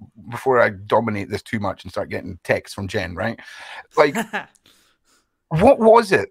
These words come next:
Speaker 1: that drew, like, pulled you in to the Skinwalker Ranch? Was it the sheer, 'cause obviously as a journalist, you're covering one topic that's a broad topic,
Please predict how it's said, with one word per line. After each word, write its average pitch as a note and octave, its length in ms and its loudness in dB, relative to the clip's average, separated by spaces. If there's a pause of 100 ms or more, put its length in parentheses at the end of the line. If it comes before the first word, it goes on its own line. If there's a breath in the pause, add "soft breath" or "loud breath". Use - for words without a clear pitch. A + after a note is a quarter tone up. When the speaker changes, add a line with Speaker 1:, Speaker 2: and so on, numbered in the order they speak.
(140)
Speaker 1:
that A#2 180 4 (300)
drew, C3+ 400 -6
like, B2 200 -4
pulled E3 360 -4
you C3 160 0
in A2 340 0
to A#2+ 100 -8
the G2 80 -8
Skinwalker G#2+ 560 -2
Ranch? A#2 220 2
Was A#2+ 100 -8
it B2 120 -4
the B2 100 -6
sheer, F#3 680 -2 (300 loud breath)
'cause E3 140 -2
obviously G#3 320 0
as E3 100 -2
a E3 80 0
journalist, B2+ 840 -4
you're A2+ 380 -2
covering C3 640 -2
one C#3 320 0
topic - 440 0
that's F#2 140 -12
a A2 60 -10
broad G2 320 -2
topic, - 340 -12